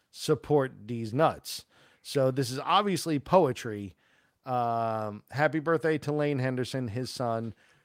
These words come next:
uh, who is pitching for the Corpus Christi Hooks and is far better a person than Jeff will ever, ever be.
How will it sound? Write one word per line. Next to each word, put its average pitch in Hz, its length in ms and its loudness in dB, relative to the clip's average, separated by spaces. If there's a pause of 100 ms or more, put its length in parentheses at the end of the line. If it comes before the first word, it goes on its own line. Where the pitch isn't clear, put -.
(140)
uh, 113 220 -2
who 120 180 0
is 113 140 -2
pitching 135 380 -4
for 127 100 -6
the 113 80 -6
Corpus 135 360 -4
Christi 127 320 -4
Hooks 117 360 -6
and 127 100 -6
is 117 140 -6 (520)
far 180 300 6
better 147 320 4
a 123 60 0
person 127 400 -4
than 120 180 -4
Jeff 131 280 0
will 117 180 -6 (300)
ever, 117 600 2 (720)
ever 127 420 6
be. 101 440 -8